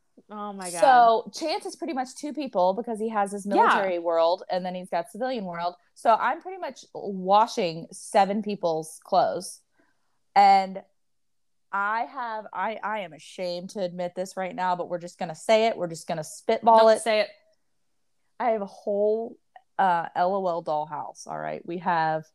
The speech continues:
Speaker 2: it was before we went on vacation and I've been so behind on laundry. I got so caught up before we left. I was like, "Yes, I'm so proud of my boss ass bitch." And then we got home and that was all she wrote. <laughs> And all the
Speaker 1: <laughs>
Speaker 2: laundry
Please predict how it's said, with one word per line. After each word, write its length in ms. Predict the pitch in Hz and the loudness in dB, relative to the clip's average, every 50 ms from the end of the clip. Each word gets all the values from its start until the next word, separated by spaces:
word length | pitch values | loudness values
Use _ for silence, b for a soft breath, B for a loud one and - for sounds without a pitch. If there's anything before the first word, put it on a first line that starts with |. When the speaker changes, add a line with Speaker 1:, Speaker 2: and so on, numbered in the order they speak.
| _ _ _ _ _ _ _ _ 180 | _ _ _ _ _ _ _ _ -10
Speaker 2:
it 40 | |
was 100 | 175 170 | -10 -10
before 400 | 165 - - - - 196 202 220 | -10 -14 -12 -4 2 4 4 4
we 100 | 262 269 262 | 4 2 2
went 260 | 247 247 226 220 202 | 4 6 6 6 4
on 120 | - 190 | 2 0
vacation 520 | 185 180 175 - 185 165 160 - 170 170 160 | -2 -2 -2 -2 -4 -4 -4 -6 -8 -8 -8
and 120 | 156 160 | -6 -4
I've 280 | 160 160 170 175 165 170 | -2 -2 -2 -2 -2 -2
been 200 | 165 160 160 160 | -4 -4 -4 -6
so 560 | - - - - - - - 196 180 180 180 | -12 -14 -16 -16 -12 -6 -2 0 2 2 2
behind 360 | 180 175 175 170 165 165 160 156 | 2 0 0 -2 -4 -4 -4 -6
on 100 | 151 151 | -6 -6
laundry. 280 | 151 151 151 151 - - | -6 -6 -6 -8 -6 -4
I 80 | - 190 | -2 0
got 160 | 190 - - - | 0 -2 -2 -6
so 420 | - - - - 247 220 214 214 | -12 -16 -8 -4 -4 -2 -2 -4
caught 280 | 214 - 233 220 214 220 | -4 -2 -2 0 2 2
up 160 | 214 214 214 - | 0 0 -4 -8
before 180 | - 233 226 | -10 -8 -6
we 100 | 214 220 | -4 -2
left. 220 | 214 220 214 208 - | -2 -2 -4 -4 -6
I 40 | |
was 60 | 196 185 | -12 -12
like, 120 | 190 202 | -14 -14
"Yes, 280 | - - - - - - | -12 -12 -10 -10 -10 -10
I'm 60 | - | -12
so 140 | - - - | -14 -14 -18
proud 240 | - _ - 220 220 | -16 _ -4 -2 0
of 40 | 208 | 0
my 80 | 180 160 | 0 0
boss 260 | 170 170 165 160 - | 0 -2 -2 -4 -6
ass 180 | 156 147 - - | -10 -12 -6 -4
bitch." 220 | 247 240 233 - - b b b b b b b b b b _ - | -4 -4 -4 -6 -12 b b b b b b b b b b _ 2
And 140 | 220 208 202 | 4 6 6
then 320 | 190 180 180 180 180 196 - _ _ _ _ _ _ | 4 4 2 0 -2 -6 -8 _ _ _ _ _ _
we 80 | 196 190 | 0 2
got 180 | 190 165 175 | 4 4 4
home 640 | 190 226 254 262 254 247 240 240 240 240 233 240 240 - _ _ _ | 2 2 4 4 6 6 4 4 2 2 0 -4 -8 -12 _ _ _
and 80 | 185 180 | -10 -8
that 80 | 160 156 | -8 -8
was 100 | 165 170 | -6 -8
all 120 | 165 160 | -8 -8
she 140 | - - 156 | -10 -12 -6
wrote. 380 | 147 185 185 185 185 185 190 - _ _ _ _ _ | -2 2 2 4 4 4 2 0 _ _ _ _ _
<laughs> 220 | _ _ _ - | _ _ _ -4
And 640 | 320 - 262 - - 605 - - - - 277 262 277 | -4 0 4 6 6 6 6 6 4 2 4 6 6
all 340 | 285 277 285 - 226 - 339 | 8 8 8 6 6 4 4
the 60 | 254 | 4
Speaker 1:
<laughs> 40 | 220 | 2
Speaker 2:
laundry 680 | - 214 214 - - - 220 233 233 220 - - 226 | 2 2 2 2 0 0 -2 -2 -4 -4 -4 -6 -8